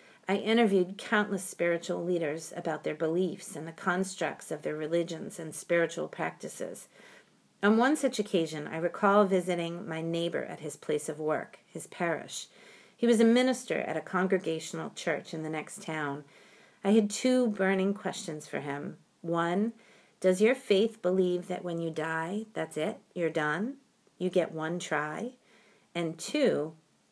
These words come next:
"Where are women represented in your religion?" I don't see me represented here,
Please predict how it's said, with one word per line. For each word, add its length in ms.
"Where 480
are 140
women 400
represented 580
in 140
your 160
religion?" 600
I 60
don't 200
see 200
me 600
represented 640
here, 280